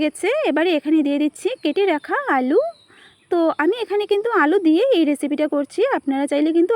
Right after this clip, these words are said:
আলুটাকে স্কিপ করতে পারেন। শুধু কুমড়ো, এই কুমড়ো দিয়ে কিন্তু এই তিল বাটার এই রেসিপিটা করতে পারেন। তো আলুটা দিয়েছি, একটু মাখা মাখা হল-, হলে আরও বেশি খেতে ভালো লাগবে বলে।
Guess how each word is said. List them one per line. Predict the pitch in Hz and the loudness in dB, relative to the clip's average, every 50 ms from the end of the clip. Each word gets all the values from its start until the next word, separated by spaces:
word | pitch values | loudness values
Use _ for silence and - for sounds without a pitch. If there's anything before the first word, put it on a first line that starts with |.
| 392 | 0
আলুটাকে | 302 294 277 285 277 381 415 - | 0 0 -2 -2 -2 -2 -4 -4
স্কিপ | - 302 269 - - | -4 -6 -6 -2 -4
করতে | 302 330 - - 359 - | -4 -2 -2 -4 -2 0
পারেন। | 269 247 262 349 494 554 - - | 0 0 2 0 -2 -4 -4 -6
শুধু | - 381 427 403 - - | -2 0 0 0 0 0
কুমড়ো, | 339 339 349 349 415 554 622 605 539 508 - - 269 | 0 2 2 4 4 4 4 2 -2 -6 -6 -2 -2
এই | 349 523 - - - - - _ - | -2 -2 -4 -8 -18 -20 -20 _ -2
কুমড়ো | 370 359 359 403 427 415 | 0 2 2 2 4 4
দিয়ে | 392 440 554 523 453 | 6 6 6 6 6
কিন্তু | 370 320 311 339 453 539 - 311 | 4 4 4 4 2 2 2 2
এই | 311 294 294 392 440 415 370 - | 0 0 0 -2 -2 -4 -4 -2
তিল | - 339 339 330 | 0 0 0 0
বাটার | 320 311 349 415 523 571 508 370 | 0 0 0 -2 -2 -2 -2 0
এই | 339 320 269 | 0 0 0
রেসিপিটা | 294 269 - - 254 330 - 554 587 - - | 0 -2 -4 -4 -4 -2 0 0 -2 0 -2
করতে | 277 269 - - 277 - - | -2 -2 -2 -6 -6 -2 -2
পারেন। | 185 180 180 - - - - _ _ - - _ - - - _ _ _ _ | -2 -2 -2 -4 -8 -12 -16 _ _ -20 -20 _ -20 -20 -20 _ _ _ _
তো | 262 240 220 208 - | 0 0 0 0 0
আলুটা | - 277 381 403 480 466 440 | 0 0 0 2 2 4 4
দিয়েছি, | 392 392 370 - - 453 554 622 571 370 | 4 4 2 0 2 2 4 4 4 2
একটু | - - - 311 277 | 0 0 0 0 0
মাখা | 269 277 285 294 339 | 0 0 0 2 2
মাখা | 381 370 - 392 330 | 2 2 2 -2 -2
হল-, | 330 339 339 - - 320 277 | 0 0 -2 -2 -4 -4 -2
হলে | 311 320 427 571 508 | -2 0 0 2 2
আরও | - 269 262 | 0 0 0
বেশি | 294 311 - 370 - | 0 -2 -4 -6 -8
খেতে | - 349 403 370 330 | -6 -4 -4 -2 -2
ভালো | 359 370 381 370 | -2 0 0 0
লাগবে | 339 339 359 370 349 | 0 0 0 -2 -2
বলে। | 339 359 392 605 | 0 0 0 -2